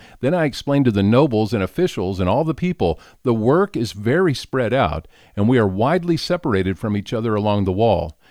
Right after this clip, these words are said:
When you hear the blast of the trumpet, rush to wherever it is sounding. Then our God will fight for us.'"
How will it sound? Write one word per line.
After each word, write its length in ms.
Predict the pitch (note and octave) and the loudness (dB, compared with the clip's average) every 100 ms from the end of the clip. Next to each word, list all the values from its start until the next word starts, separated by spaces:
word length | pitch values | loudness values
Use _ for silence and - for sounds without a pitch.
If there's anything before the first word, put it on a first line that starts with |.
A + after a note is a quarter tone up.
| _ - | _ -4
When 140 | A2 | 0
you 100 | A2 | 2
hear 180 | F#2 D3+ | 2 2
the 140 | C#3 | 2
blast 640 | G#2+ G2+ A#2+ D3+ F3 - F#3 | 0 0 0 0 0 -4 -4
of 100 | E3+ | -4
the 80 | |
trumpet, 520 | E3+ - F3+ - F#2 - - - | -4 -2 -4 -2 -6 -8 -20 -12
rush 440 | D#2 A2 F#3 - | -2 2 2 0
to 120 | - | -4
wherever 440 | D3 C3+ C#3 D#3 F3 | 0 2 2 2 2
it 100 | D#3 | 0
is 100 | D3+ | 0
sounding. 640 | - D3+ D3+ G2 E2+ D#2 - _ _ | -2 0 2 2 0 -4 -10 _ _
Then 440 | - F#2 C#3+ G2+ F2 | -4 2 4 4 0
our 180 | F#2 F2 | -2 -4
God 360 | E2+ G2+ A#2+ B2+ | -2 0 0 -2
will 140 | A#2+ | -4
fight 340 | - - G2+ | -4 -4 -4
for 240 | - E2 - | -6 -8 -8
us.'" 400 | - - - | -10 -14 -16